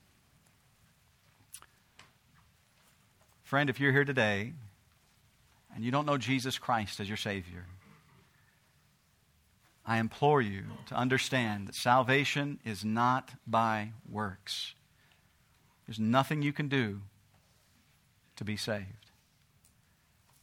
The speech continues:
God has extended his grace,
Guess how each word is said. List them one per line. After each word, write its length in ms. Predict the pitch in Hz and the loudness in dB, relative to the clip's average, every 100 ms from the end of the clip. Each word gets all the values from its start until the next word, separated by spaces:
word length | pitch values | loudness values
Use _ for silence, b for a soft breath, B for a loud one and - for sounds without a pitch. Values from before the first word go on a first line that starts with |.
| _ _ _ _ _ - | _ _ _ _ _ -6
God 380 | 107 120 135 147 | 2 6 8 6
has 180 | 120 107 | 4 -4
extended 540 | 110 - - 135 156 | -6 -6 -2 -2 0
his 180 | 143 139 | -2 -2
grace, 720 | 117 123 113 98 - - - | 0 0 0 -4 -6 -6 -6